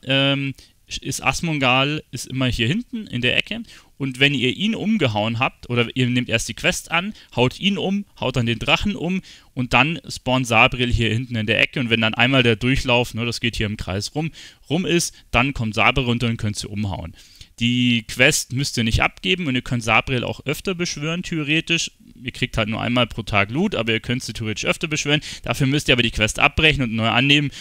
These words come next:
sonst funktioniert's nicht, ne? Ich hab das auch mal ein bisschen getestet und hab danach ein paar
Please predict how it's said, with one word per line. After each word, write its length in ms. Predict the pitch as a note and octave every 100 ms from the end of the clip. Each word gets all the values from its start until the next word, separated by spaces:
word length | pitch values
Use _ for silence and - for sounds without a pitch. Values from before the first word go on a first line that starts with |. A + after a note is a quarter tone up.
| -
sonst 300 | - A#2+ A#2
funktioniert's 640 | B2 B2 G#2+ A2 A#2 -
nicht, 220 | F#2 E2+ -
ne? 140 | A#2
Ich 80 | B2+
hab 100 | C3
das 160 | A#2+
auch 80 | -
mal 160 | A2+ A2+
ein 120 | A2
bisschen 220 | G#2+ -
getestet 540 | G#2 - F3 - F#3 F3 - - - _ _ -
und 460 | A#2+ A#2 B2 B2 -
hab 140 | -
danach 260 | B2+ A#2 A2+
ein 100 | A2
paar 380 | - G3+ A2